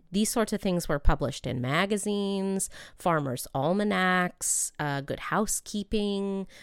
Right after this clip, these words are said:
places like that. Everybody seemed to have their own kind of dictionary. So a lot of flowers had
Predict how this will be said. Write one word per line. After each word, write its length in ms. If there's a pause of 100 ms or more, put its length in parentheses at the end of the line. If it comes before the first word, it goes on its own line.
(220)
places 400
like 200
that. 300
Everybody 460
seemed 340
to 60
have 540
their 220
own 360
kind 280
of 440
dictionary. 520
So 460 (500)
a 40
lot 220
of 80
flowers 500
had 440